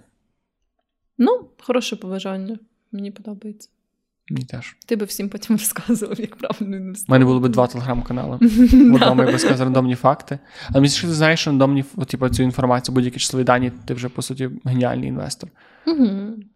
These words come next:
Speaker 2: Але так класно. Це, мені, до речі, цікаво, теж, це прекрасний офтоп,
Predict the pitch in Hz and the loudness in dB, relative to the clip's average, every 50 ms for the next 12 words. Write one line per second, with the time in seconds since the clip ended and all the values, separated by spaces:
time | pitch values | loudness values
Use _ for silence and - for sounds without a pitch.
0 | - - - - - - - 135 143 - 202 - - 131 160 175 - 185 147 131 | -20 -20 -20 -20 -10 -4 0 0 0 -2 -4 -4 -2 -2 -2 -2 -4 -4 -6 -6
1 | - - - - 147 151 151 170 196 196 170 156 165 180 - 165 - - - - | -6 -10 -10 -6 -2 2 4 4 4 4 4 4 2 2 2 -2 -4 -2 2 4
2 | 147 143 139 131 120 - - - _ _ _ _ _ - - - - - - - | 4 6 6 4 2 -2 -8 -20 _ _ _ _ _ 0 0 0 0 -2 -10 -20
3 | - - - - 151 151 135 135 - - - - - - - 143 139 - - - | -20 -20 -16 -4 0 2 2 2 2 -2 -10 -14 -10 -6 -4 -4 -4 -4 -8 -4
4 | - - 127 131 - - 127 127 - - - 127 131 - - | 0 0 2 2 0 -2 -2 -2 -2 0 2 2 0 0 -6